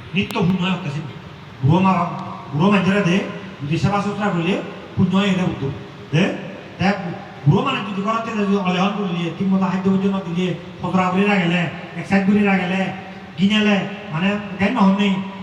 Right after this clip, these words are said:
মরার বুঝতে হলে মতো অমুকরে সমুরে। খাওয়াই দিস নি?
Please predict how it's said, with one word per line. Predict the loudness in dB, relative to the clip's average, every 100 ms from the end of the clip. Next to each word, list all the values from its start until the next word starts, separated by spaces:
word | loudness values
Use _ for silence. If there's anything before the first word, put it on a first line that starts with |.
| -4
মরার | 0 0
বুঝতে | 0 2
হলে | 2 2
মতো | 0 -4 -2
অমুকরে | -2 -2 0
সমুরে। | 2 2 0 -4 -6 -14 -16 -18 -18 -18 -20 -14 -2
খাওয়াই | 2 2
দিস | 0 -2
নি? | -2